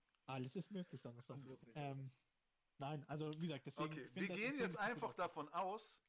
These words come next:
Speaker 3: dass es einfach Liebe ist.
Speaker 2: Es ist
Speaker 1: Ja.
Speaker 2: Liebe.
Speaker 3: Ich weiß, du kannst das nicht verstehen, Nils.
Speaker 1: Ja, ich bin
Speaker 3: Liebe
Speaker 1: eiskalt.
Speaker 3: ist ein Fremdwort für dich.
Speaker 1: <laughs> Das, ich bin
Speaker 3: Ne?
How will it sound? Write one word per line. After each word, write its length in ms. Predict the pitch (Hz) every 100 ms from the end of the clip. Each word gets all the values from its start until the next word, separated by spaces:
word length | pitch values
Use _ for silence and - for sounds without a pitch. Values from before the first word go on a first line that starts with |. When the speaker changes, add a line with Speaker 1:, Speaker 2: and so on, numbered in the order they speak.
| -
Speaker 3:
dass 140 | 139
es 160 | 147 -
einfach 480 | 170 185 - 165 -
Liebe 400 | 123 135 151 127
ist. 320 | 104 - - - _ _ _ _ _ _ -
Speaker 2:
Es 140 | -
ist 100 | 131
Speaker 1:
Ja. 80 | 131
Speaker 2:
Liebe. 80 | 139
Speaker 3:
Ich 140 | 156 151
weiß, 300 | 196 226 -
du 100 | 170
kannst 340 | 185 208 -
das 140 | 196
nicht 140 | 180 -
verstehen, 440 | 160 - 180 180
Nils. 480 | 135 120 98 - - _ _ _ _ _ _ _ _ -
Speaker 1:
Ja, 180 | 131 156
ich 120 | -
bin 160 | 208
Speaker 3:
Liebe 280 | 185 220 233
Speaker 1:
eiskalt. 100 | 208
Speaker 3:
ist 100 | 185
ein 160 | - 160
Fremdwort 520 | - 156 160 131 117
für 120 | -
dich. 120 | - 170 - _ _ -
Speaker 1:
<laughs> 120 | - - - -
Das, 160 | 156
ich 120 | - -
bin 120 |
Speaker 3:
Ne? 40 | 127